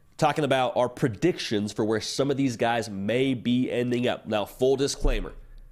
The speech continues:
these are predictions. These are not inside information. This is not me kinda holding the answer behind my back and then revealing to y'all in the form of a prediction. Like, I am purely guessing.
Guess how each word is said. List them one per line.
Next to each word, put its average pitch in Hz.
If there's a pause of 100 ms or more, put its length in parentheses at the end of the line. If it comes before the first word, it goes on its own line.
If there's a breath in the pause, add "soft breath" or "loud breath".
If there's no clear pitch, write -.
(240)
these 98
are 127
predictions. -
These 98
are 117
not 113
inside 139
information. 135
This 123
is 107
not 110
me 123
kinda 123
holding 123
the 117
answer 120
behind 117
my 123
back 123
and 117
then 107
revealing 117
to 110
y'all 117
in 110
the 104
form 113
of 104
a 85
prediction. 147
Like, 110
I 147
am 131
purely 143
guessing. 107